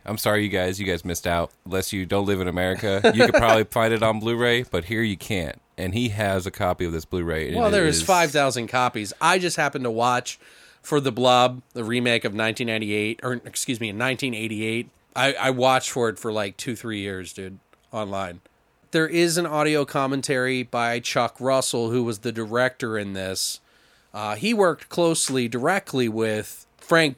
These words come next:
Speaker 2: Darabont. Uh, they actually worked on an Elm Street film, uh, previous to this.
Speaker 1: This is what, that was Dream Warriors, right?
Speaker 2: Yep, sure was.
Speaker 1: Yeah, and, and which three was probably one of the most grandiose kinda
Speaker 2: Well, you know, it's up in the air.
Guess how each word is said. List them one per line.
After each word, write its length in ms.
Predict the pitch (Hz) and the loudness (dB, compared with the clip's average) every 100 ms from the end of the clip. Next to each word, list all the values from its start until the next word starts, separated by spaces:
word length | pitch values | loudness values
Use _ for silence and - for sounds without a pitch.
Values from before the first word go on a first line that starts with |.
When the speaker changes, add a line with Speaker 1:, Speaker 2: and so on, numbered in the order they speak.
| - | 0
Speaker 2:
Darabont. 680 | 135 139 120 107 95 98 - - - _ _ _ _ _ | 2 4 4 2 0 -4 -10 -20 -20 _ _ _ _ _
Uh, 120 | 123 | -6
they 200 | 117 156 | 0 2
actually 380 | 175 151 - 139 | 2 0 0 0
worked 280 | 123 131 - | 2 0 2
on 140 | 127 | -2
an 100 | 113 | -2
Elm 260 | 110 139 156 | -2 0 0
Street 380 | - 127 104 - | -4 -6 -8 -6
film, 380 | 107 98 92 90 _ _ - | -6 -6 -8 -14 _ _ -8
uh, 240 | 104 98 | -6 -6
previous 580 | - 139 139 113 92 - | -2 0 2 0 -4 -6
to 120 | - 92 | -6 -8
this. 340 | 87 82 - | -10 -10 -6
Speaker 1:
This 120 | 120 | -2
is 60 | 143 | 2
what, 200 | 110 85 | 2 2
that 100 | 117 | 0
was 120 | 101 | 0
Dream 280 | 87 135 156 | -2 -2 0
Warriors, 360 | 87 82 82 90 | 0 -2 -4 -4
right? 240 | 104 165 - - | -4 -4 -10 0
Speaker 2:
Yep, 220 | 139 208 - - | 2 2 -4 -10
sure 220 | - 143 | -2 2
was. 420 | 160 196 165 - - _ _ - | 4 2 0 -8 -16 _ _ -6
Speaker 1:
Yeah, 200 | 127 127 | -4 -2
and, 160 | 127 123 | -4 -4
and 160 | 127 | -4
which 260 | 151 - - - | -4 -6 -12 -6
three 260 | 120 220 | -2 0
was 140 | 196 - | -2 -2
probably 280 | 156 147 139 | 0 0 0
one 160 | 131 | -2
of 20 | 117 | -2
the 80 | |
most 400 | 104 117 113 - | 0 0 0 -8
grandiose 920 | - 104 120 107 117 117 110 104 - - - | -4 0 0 0 0 4 4 2 -4 -10 -6
kinda 500 | 139 117 101 92 85 | -2 2 2 2 2
Speaker 2:
Well, 600 | 185 208 202 202 196 196 | 4 6 6 6 4 4
you 120 | 190 | 4
know, 140 | 190 180 | 2 2
it's 140 | 165 | 2
up 140 | 180 170 | -2 0
in 60 | |
the 160 | 151 139 | 0 2
air. 300 | 143 147 | 2 0